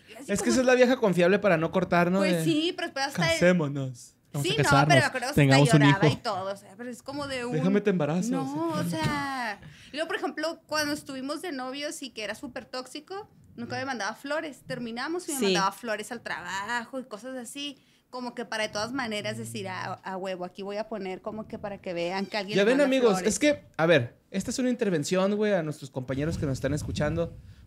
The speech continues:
Speaker 2: Pónganse verga, güey, sean románticos, güey. De
Speaker 3: Sí.
Speaker 2: repente acá llegan con un detalle, güey.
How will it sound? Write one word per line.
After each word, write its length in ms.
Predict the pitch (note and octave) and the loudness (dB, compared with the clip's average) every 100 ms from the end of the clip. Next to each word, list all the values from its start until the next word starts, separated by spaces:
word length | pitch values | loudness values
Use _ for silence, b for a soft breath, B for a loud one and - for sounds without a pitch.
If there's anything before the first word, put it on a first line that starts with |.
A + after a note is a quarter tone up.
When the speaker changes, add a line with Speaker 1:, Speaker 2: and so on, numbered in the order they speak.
| - | -12
Speaker 2:
Pónganse 400 | F3 A3 A#3 G3 | -8 -6 -6 -8
verga, 380 | F#3 G3+ G#3 A3 | -8 -6 -4 -2
güey, 260 | G#3 G#3 | -2 -2
sean 240 | F#3+ E3+ F3+ | -2 -2 0
románticos, 720 | G3+ F#3+ G3+ A3 - A3+ G#3+ | -2 -2 -4 -6 -6 -6 -4
güey. 260 | G#3+ G3+ | -2 -2
De 80 | D#3+ | 0
Speaker 3:
Sí. 60 | D3+ | 0
Speaker 2:
repente 380 | - C#3+ D3 F#3 | 0 -2 -2 -4
acá 240 | F#3+ F#3+ | 0 2
llegan 320 | F#3+ G3 G#3+ | 2 0 0
con 120 | G3 | -2
un 120 | E3 E3+ | -2 -2
detalle, 580 | F#3 F3 E3 F#3 G3 | -2 0 0 2 2
güey. 400 | G3 G3 G3 F#3+ | 2 0 0 -4